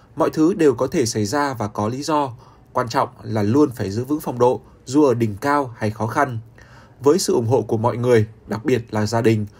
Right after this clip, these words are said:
tôi sẵn sàng đối đầu với mọi thử thách phía trước", Văn Hậu chia sẻ. Văn Hậu dự kiến ở lại Hàn Quốc hai đến ba tháng để điều trị phục hồi sau phẫu thuật. Toàn bộ chi phí chữa trị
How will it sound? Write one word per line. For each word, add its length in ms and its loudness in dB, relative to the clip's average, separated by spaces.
tôi 160 2
sẵn 160 -4
sàng 280 -2
đối 140 4
đầu 280 2
với 160 0
mọi 200 -6
thử 100 -8
thách 220 -6
phía 100 -4
trước", 280 -2
Văn 140 -4
Hậu 120 -4
chia 120 -4
sẻ. 260 -2
Văn 120 2
Hậu 200 2
dự 120 -2
kiến 200 0
ở 120 0
lại 120 0
Hàn 220 0
Quốc 260 0
hai 220 -2
đến 220 -2
ba 160 0
tháng 320 -2
để 100 2
điều 180 0
trị 180 -6
phục 200 -4
hồi 280 4
sau 200 -2
phẫu 140 -6
thuật. 180 0
Toàn 160 2
bộ 160 4
chi 140 -2
phí 180 -2
chữa 140 2
trị 260 0